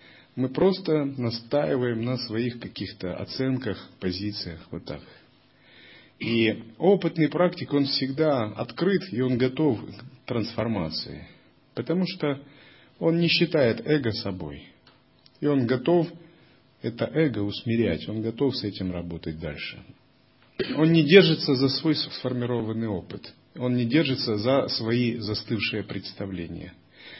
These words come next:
Он всегда готов и открыт к тому, чтобы работать с этими представлениями. Поэтому святые древности говорили: "Те, кто вас оскорбляют и проклинают, это ваши самые лучшие благодетели".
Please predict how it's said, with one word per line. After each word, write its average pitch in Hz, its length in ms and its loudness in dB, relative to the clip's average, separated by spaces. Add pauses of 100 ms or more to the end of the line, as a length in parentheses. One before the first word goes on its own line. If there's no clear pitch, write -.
(160)
Он 110 140 -2
всегда 113 640 0
готов 123 520 2
и 127 40 2
открыт 143 480 -2
к - 100 -14
тому, 135 240 0
чтобы 127 360 -2
работать 143 540 -2 (200)
с - 160 -10
этими 92 340 -4
представлениями. 85 1040 -10 (600)
Поэтому 147 300 0
святые 139 400 0
древности 123 500 0
говорили: 113 360 0
"Те, 135 200 0
кто 123 220 -4
вас 113 260 0
оскорбляют 113 680 -4
и 101 40 -8
проклинают, 120 680 -2
это 104 180 -6
ваши 120 320 -4
самые 110 400 -6
лучшие 98 400 -8
благодетели". 90 840 -8